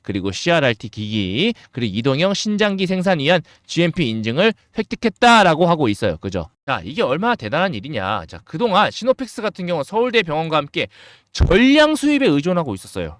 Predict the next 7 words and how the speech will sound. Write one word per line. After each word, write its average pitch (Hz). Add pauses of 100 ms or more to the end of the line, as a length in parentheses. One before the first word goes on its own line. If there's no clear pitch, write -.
혈액투석기요. 120
그래서 127
이거를 165
국산화해야겠다라는 185
국제 143
과제를 147
같이 123